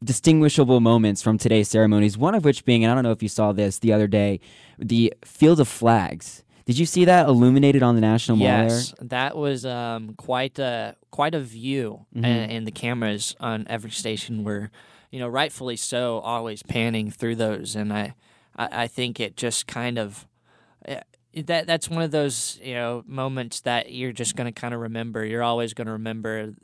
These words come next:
Speaker 2: you know, this was the year that they had the flags
Speaker 1: Right.
Speaker 2: on the, on the mall instead
Speaker 1: Right.
Speaker 2: of people.
Speaker 1: Yeah, I,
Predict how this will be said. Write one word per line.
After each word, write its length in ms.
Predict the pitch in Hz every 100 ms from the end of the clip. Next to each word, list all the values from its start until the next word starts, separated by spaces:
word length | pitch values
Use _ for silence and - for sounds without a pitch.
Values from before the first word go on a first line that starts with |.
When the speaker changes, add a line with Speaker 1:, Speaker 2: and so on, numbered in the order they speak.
| -
Speaker 2:
you 140 | 127
know, 160 | 113 107
this 240 | 120 -
was 160 | 113 107
the 100 | 113
year 220 | 110 107
that 160 | 104
they 140 | 98 107
had 200 | 107 104
the 80 | 107
flags 560 | - 107 95 95 -
Speaker 1:
Right. 280 | 113 107 98
Speaker 2:
on 40 |
the, 220 | 98 98 95 117
on 160 | 120 117
the 80 | 110
mall 360 | 107 101 95
instead 220 | 98 107 107
Speaker 1:
Right. 160 | 104
Speaker 2:
of 200 | 98 -
people. 420 | - 113 - - - -
Speaker 1:
Yeah, 260 | 117 113
I, 320 | 104 107 -